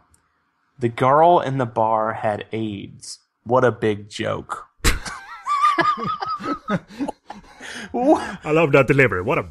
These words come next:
Speaker 2: big joke." Like, come on.
Speaker 1: <laughs> That's what it said. And I, apparently, what I gathered from it, they were going to pay a pimp to watch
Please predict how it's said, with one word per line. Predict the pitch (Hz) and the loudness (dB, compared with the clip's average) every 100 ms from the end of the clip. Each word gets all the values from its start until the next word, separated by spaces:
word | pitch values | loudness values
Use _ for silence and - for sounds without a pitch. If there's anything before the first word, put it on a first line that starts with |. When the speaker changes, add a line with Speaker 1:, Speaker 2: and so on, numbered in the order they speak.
| - | -10
Speaker 2:
big | - 104 92 - | -6 -4 -6 -12
joke." | - - 113 78 - - - - - | -8 -6 -6 -4 -4 -2 -4 -6 -8
Like, | 98 | -8
come | - 202 - - 262 | -2 0 2 2 2
on. | - | 0
Speaker 1:
<laughs> | - | 0
That's | 269 - - | 0 0 0
what | 285 226 | 0 0
it | 311 247 | -6 -10
said. | - - 254 _ _ _ _ _ - 269 240 202 | -14 -16 -16 _ _ _ _ _ -10 -8 -10 -8
And | - 190 165 | -2 -2 0
I, | 156 160 | -2 -2
apparently, | 139 - 208 269 330 285 - 156 151 135 - _ _ | -4 -8 -6 -4 -4 -6 -8 -6 -6 -8 -12 _ _
what | - 143 147 | -8 -6 -4
I | 127 | -4
gathered | 117 156 247 233 131 120 113 | -2 -2 -2 0 0 0 -2
from | 113 127 120 | -4 -2 0
it, | 117 - 113 | 0 -4 -4
they | 131 | -2
were | 143 147 139 131 127 117 117 | 0 0 2 2 0 0 -2
going | 139 165 165 | -2 -2 -4
to | |
pay | - 143 131 - - | -6 -4 -2 -4 -2
a | 117 | -4
pimp | - 190 143 107 - _ _ | 2 2 2 0 -12 _ _
to | - 139 131 120 | -6 0 0 0
watch | 110 - 107 120 196 254 - - | -2 -6 -8 -6 -4 -6 -8 -10